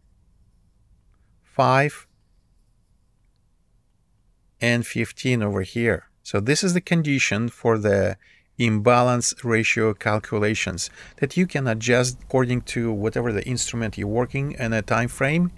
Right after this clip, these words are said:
It may be a different. And same for the selling imbalances. The selling imbalances, I decided to show it with this color, magenta,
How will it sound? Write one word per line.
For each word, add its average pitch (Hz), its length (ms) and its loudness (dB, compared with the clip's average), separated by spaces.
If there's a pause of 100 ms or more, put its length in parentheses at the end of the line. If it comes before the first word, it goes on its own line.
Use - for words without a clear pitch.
(120)
It 127 180 0
may 131 260 2
be 120 300 0 (120)
a 120 80 -2
different. 101 720 -2 (460)
And 151 140 0
same 185 280 4
for 147 200 0
the 131 140 0
selling 131 520 4
imbalances. 107 1120 0 (1120)
The 98 160 2
selling 175 420 4
imbalances, 127 1120 0 (120)
I 107 240 0
decided 107 640 0
to 110 120 -2
show 110 320 0
it 98 180 0
with 98 240 -2
this 107 220 -2
color, 110 340 0
magenta, 113 640 0